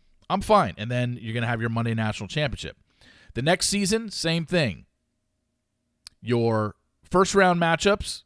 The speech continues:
one game on Friday, three games on Saturday. The following year, in twenty twenty-five, New Year's Eve is gonna be Wednesday. You're gonna have one game, the Cotton Bowl, and then three games on New Year's Day, Thursday,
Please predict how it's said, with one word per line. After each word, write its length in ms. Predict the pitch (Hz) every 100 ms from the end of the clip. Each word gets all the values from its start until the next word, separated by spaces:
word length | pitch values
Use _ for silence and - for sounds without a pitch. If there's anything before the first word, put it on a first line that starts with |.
| _ -
one 180 | 113
game 220 | 156 165 165
on 120 | 160
Friday, 440 | 156 151 160 160
three 240 | - 151 151
games 260 | 151 139
on 160 | 135 127
Saturday. 540 | - 135 120 85 - _ _ _ _ _ _ _
The 80 | 98
following 580 | - 151 226 226 147
year, 300 | 104 98 107
in 140 | 107 101
twenty 360 | - 151 135
twenty-five, 960 | 131 143 135 117 - 180 190 117 123 - _ _ _ _ _ _ _
New 140 | 110 147
Year's 300 | 147 135 139
Eve 120 | 123
is 80 | 117
gonna 200 | 135 117
be 100 | 113
Wednesday. 540 | 139 214 151 156 160
You're 160 | 151 110
gonna 120 | 117
have 140 | 107
one 200 | 113 123
game, 280 | 113 120 135
the 60 | 117
Cotton 300 | 117 92 101
Bowl, 340 | 98 113 - _ _ _ _ _ _ -
and 140 | 120
then 160 | 120 107
three 280 | - 131 123
games 440 | 127 131 127 110 127
on 320 | 127 120 117
New 80 | 120
Year's 280 | 117 107
Day, 280 | - 135 135
Thursday, 640 | - 135 135 - 117 113